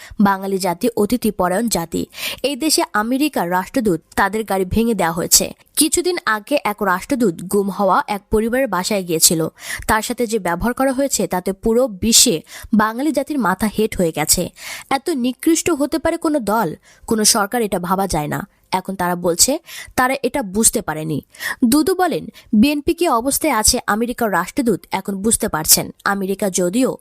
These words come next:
আগে সাতজনের নামে সেশন দিয়েছে, তবে এখনও আরও ভালো করে বুঝবে দেশের পরিস্থিতি কি। তিনি বলেন, দেশ ডিজিটাল করার নামে দশ থেকে বারো লক্ষ হাজার কোটি টাকা লোপাট করেছে আওয়ামী লীগ।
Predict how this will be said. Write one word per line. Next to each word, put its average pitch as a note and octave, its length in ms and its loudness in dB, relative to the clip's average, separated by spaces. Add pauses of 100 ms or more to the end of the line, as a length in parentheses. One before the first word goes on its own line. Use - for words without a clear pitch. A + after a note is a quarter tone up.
(240)
আগে G#3+ 200 -6
সাতজনের B3+ 520 0
নামে C#4 240 0 (340)
সেশন B3 440 4
দিয়েছে, E3 300 2 (320)
তবে G#3+ 200 0 (180)
এখনও C#4 260 -2
আরও A3 180 4 (120)
ভালো G#3 180 0
করে C4 200 0 (120)
বুঝবে G3 320 4 (440)
দেশের G#3 240 2 (100)
পরিস্থিতি G#3+ 520 0
কি। - 100 0 (340)
তিনি A3 180 0 (100)
বলেন, G3 260 -2
দেশ G#3+ 160 2 (120)
ডিজিটাল B3+ 360 0
করার F#3+ 340 0
নামে E3+ 200 0 (460)
দশ A#3+ 180 2
থেকে D4+ 220 -2 (120)
বারো F3+ 180 0 (100)
লক্ষ G3 160 -2 (220)
হাজার G#3 260 -2
কোটি C#4+ 280 -2
টাকা C#4+ 160 0 (120)
লোপাট G3+ 320 0
করেছে E3 280 2 (140)
আওয়ামী G3 300 -4
লীগ। E3+ 140 -2